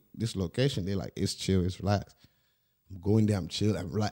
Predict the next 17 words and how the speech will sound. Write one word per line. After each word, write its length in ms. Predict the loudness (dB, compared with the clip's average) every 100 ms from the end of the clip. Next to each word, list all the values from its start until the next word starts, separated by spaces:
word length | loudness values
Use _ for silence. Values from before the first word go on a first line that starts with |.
| 2
I'm 180 | 4 6
not 180 | 6 4
even, 240 | 4 2
the 100 | 4
worst 240 | 8 8 6
part 140 | 4
is 60 | 4
I 100 | 0
feel 180 | 2
like 140 | 2 4
I'm 140 | 4
not 160 | 4 4
doing 180 | 4 4
anything 300 | 4 4 2
wrong. 300 | 2 0 -6 -2
I 80 | 0
mean, 240 | 0